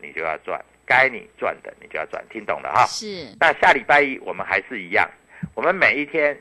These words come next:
Speaker 1: 有一到两档的当冲股票，那你如果真的想做，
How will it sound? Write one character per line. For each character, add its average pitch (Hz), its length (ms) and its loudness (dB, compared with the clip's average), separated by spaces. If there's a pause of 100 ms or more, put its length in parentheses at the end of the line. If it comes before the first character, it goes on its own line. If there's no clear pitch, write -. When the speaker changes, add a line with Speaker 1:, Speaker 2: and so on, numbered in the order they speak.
Speaker 1:
有 104 280 -6
一 156 200 -10
到 143 240 4
两 104 340 0
档 71 240 -2
的 80 160 -10
当 110 220 0
冲 104 200 -6
股 - 140 -18
票， 98 240 -4 (800)
那 170 360 4 (600)
你 117 120 -4
如 135 140 -2
果 143 120 0
真 139 220 -2
的 123 180 -2
想 85 120 -4 (160)
做， - 200 -6